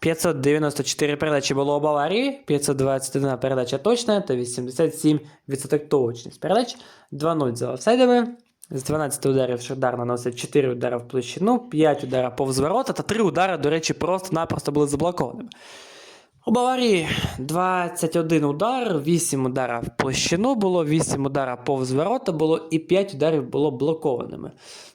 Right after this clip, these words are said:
Тобто п'ять ударів було заблокованими. Просто-напросто по успішних відборах краще був Шахтар. Десять успішних відборів було у донечан, сорок п'ять відсотків успішності.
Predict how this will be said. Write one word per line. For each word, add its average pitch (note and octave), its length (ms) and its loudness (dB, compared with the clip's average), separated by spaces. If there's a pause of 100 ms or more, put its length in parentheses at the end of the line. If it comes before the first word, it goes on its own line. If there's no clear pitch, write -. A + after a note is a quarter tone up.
(420)
Тобто C3 500 0
п'ять D3+ 180 2
ударів D#3 300 2
було C3+ 220 2
заблокованими. C3 760 -2 (320)
Просто-напросто F#3+ 840 0
по D#3+ 160 -2
успішних E3 600 0
відборах C#3 480 0
краще C3+ 400 0
був A#2+ 200 2
Шахтар. C3+ 680 0 (240)
Десять C3+ 760 0
успішних B2 520 -2
відборів B2+ 420 0
було A#2+ 220 2
у B2 40 6
донечан, D#3+ 500 2 (360)
сорок G3 460 2
п'ять F#3 400 2 (160)
відсотків D#3 400 2
успішності. C#3+ 720 0